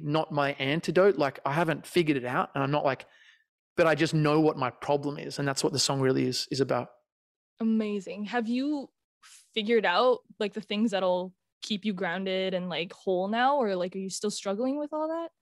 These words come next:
Speaker 1: I still struggle for sure. Like, I mean, I do a lot of things now. What's been great about being home is, like, I, like, run on the beach every day. Like, I go for a, a few days. And then I,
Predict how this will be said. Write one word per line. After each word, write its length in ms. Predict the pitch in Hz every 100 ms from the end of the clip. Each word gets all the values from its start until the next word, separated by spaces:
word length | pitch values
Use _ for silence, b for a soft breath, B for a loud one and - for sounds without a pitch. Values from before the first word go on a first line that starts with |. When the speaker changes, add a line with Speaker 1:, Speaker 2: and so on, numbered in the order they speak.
| _ B B B
Speaker 1:
I 80 | 202
still 220 | - 320
struggle 400 | - 170 185 214
for 140 | 196
sure. 380 | - - 180 196
Like, 180 | 151 -
I 40 | 170
mean, 120 | 170
I 80 | 160
do 220 | 135 202
a 20 |
lot 140 | 247
of 80 | 226
things 220 | - 170
now. 340 | 151 147 139 135 _ _
What's 200 | - 190
been 160 | - 226
great 160 | 165 165
about 180 | 160
being 180 | 151 151
home 360 | 120 135 147 170
is, 280 | 160 151 139
like, 280 | 143 135 -
I, 120 | 151 147
like, 140 | 143 135
run 240 | 143 151
on 60 | 147
the 80 |
beach 340 | 127 131 160 -
every 180 | 135 147
day. 180 | 151
Like, 220 | 220 147 -
I 40 |
go 120 | 147
for 140 | 143 -
a, 80 |
a 460 | - 165 170 156 156 -
few 200 | - 170
days. 240 | 151 151
And 80 | 156
then 100 | 156
I, 200 | 151 143